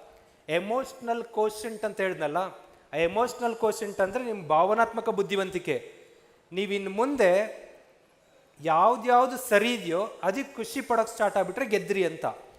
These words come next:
ಇಲ್ಲಿ ಬರ್ರಿ, ಸಬ್‌ಕಾನ್ಷಿಯಸ್ ಮೈಂಡ್ ಅಂತ ಅಂದ್ರೆ ಅದು ಎಮೋಷನ್ ಬೇಸಲ್ಲಿ ಇರತ್ತೆ,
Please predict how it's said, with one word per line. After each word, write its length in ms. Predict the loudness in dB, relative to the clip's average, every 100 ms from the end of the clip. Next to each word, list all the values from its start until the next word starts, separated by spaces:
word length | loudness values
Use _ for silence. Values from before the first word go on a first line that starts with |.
| -20 -20 _
ಇಲ್ಲಿ 260 | -4 -2 2
ಬರ್ರಿ, 400 | 2 2 0 -2 -10 -20 -20 _ _ _ _ _ _ 4
ಸಬ್‌ಕಾನ್ಷಿಯಸ್ 920 | 4 4 2 4 2 -2 -2 -2 -4
ಮೈಂಡ್ 280 | -4 0 0
ಅಂತ 180 | 2
ಅಂದ್ರೆ 200 | 0 2
ಅದು 100 | 2
ಎಮೋಷನ್ 580 | 2 2 2 0 -4 -4
ಬೇಸಲ್ಲಿ 380 | -4 -2 -2 -2
ಇರತ್ತೆ, 320 | -2 -6 -14